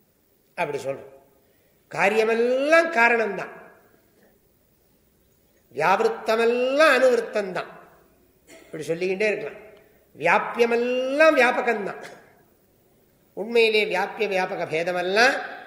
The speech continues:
கிடையவே கிடையாது, காரிய காரண பேதமெல்லாம் கிடையாது.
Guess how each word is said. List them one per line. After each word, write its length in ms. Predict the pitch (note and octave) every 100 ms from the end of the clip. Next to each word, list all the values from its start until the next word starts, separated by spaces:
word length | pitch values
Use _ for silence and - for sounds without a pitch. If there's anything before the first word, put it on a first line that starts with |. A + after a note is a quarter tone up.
| - - _ -
கிடையவே 480 | G3 A3+ A#3 A3+ A3+
கிடையாது, 420 | G3+ F3+ E3 - - -
காரிய 340 | F#3+ A#3 A3+ G#3+
காரண 280 | G3 F#3 F3
பேதமெல்லாம் 600 | D3+ F#3 F#3+ F#3 A#3+ B3+
கிடையாது. 260 | E3 C3+